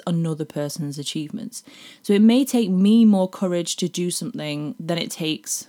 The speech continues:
somebody else. But that doesn't make my achievement any less valuable to me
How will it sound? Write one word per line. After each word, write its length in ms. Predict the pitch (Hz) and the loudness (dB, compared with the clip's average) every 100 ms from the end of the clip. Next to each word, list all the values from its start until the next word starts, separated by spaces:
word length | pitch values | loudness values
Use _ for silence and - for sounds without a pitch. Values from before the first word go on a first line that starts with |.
| _ | _
somebody 480 | - - 165 151 143 | -6 -4 -4 -4 -6
else. 400 | - - - - _ _ _ _ _ | -6 -8 -10 -10 _ _ _ _ _
But 80 | |
that 140 | 220 208 | -4 0
doesn't 220 | 226 240 | 2 4
make 220 | 214 202 | 2 0
my 320 | 180 180 175 | 0 0 0
achievement 800 | 185 185 - 180 165 160 151 156 - | 0 -2 -2 -2 -2 -4 -4 -8 -6
any 220 | 175 175 | -4 -4
less 220 | 160 156 | -4 -6
valuable 580 | - 196 214 202 160 151 | -2 0 2 2 0 -4
to 160 | 147 151 | -6 -4
me 560 | 151 196 156 151 160 | -2 -2 -2 -6 -10